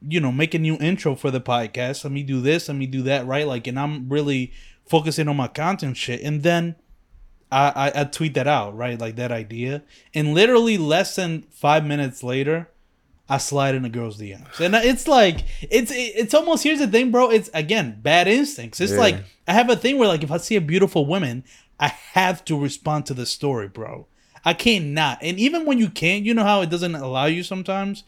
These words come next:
Speaker 1: Like, I just send the story to them as
Speaker 2: Like
Speaker 1: a
Speaker 2: a
Speaker 1: message and then do it that way. You know what I mean? Like, I just do
Speaker 2: Bro,
Speaker 1: that.
Speaker 2: but, but you gotta
Speaker 1: Just
Speaker 2: think about it like this, right? Think about it like this.
Speaker 1: <laughs>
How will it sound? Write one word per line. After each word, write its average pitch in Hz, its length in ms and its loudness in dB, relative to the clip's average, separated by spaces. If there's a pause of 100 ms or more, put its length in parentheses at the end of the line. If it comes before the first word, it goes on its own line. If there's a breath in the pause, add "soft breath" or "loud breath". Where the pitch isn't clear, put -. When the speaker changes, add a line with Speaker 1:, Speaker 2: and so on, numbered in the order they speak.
(320 soft breath)
Speaker 1:
Like, 147 240 4
I 185 80 2
just 208 220 -2
send 196 220 0
the 170 80 0
story 147 540 0
to - 200 -6
them 139 420 2 (500 soft breath)
as 180 180 4
Speaker 2:
Like 170 80 6
Speaker 1:
a - 20 2
Speaker 2:
a 160 40 4
Speaker 1:
message 190 440 4
and 160 140 0
then 151 240 -2 (320)
do 190 140 2
it 165 100 0
that 254 220 4
way. 110 300 -6 (520 loud breath)
You 240 120 6
know 277 100 6
what 240 80 8
I 226 60 6
mean? 285 220 4
Like, 160 260 2
I 170 100 2
just 214 300 2
do 226 200 8
Speaker 2:
Bro, 123 300 8
Speaker 1:
that. 101 100 -6
Speaker 2:
but, 123 300 4
but 131 80 4
you 151 160 4
gotta 165 160 8
Speaker 1:
Just 135 100 2
Speaker 2:
think 143 140 2
about 123 240 6
it 110 60 2
like 104 240 0
this, 101 260 -4
right? 87 280 -6
Think 117 200 0
about 113 220 4
it 104 60 2
like 95 200 0
this. 87 180 -2 (120)
Speaker 1:
<laughs> - 80 -4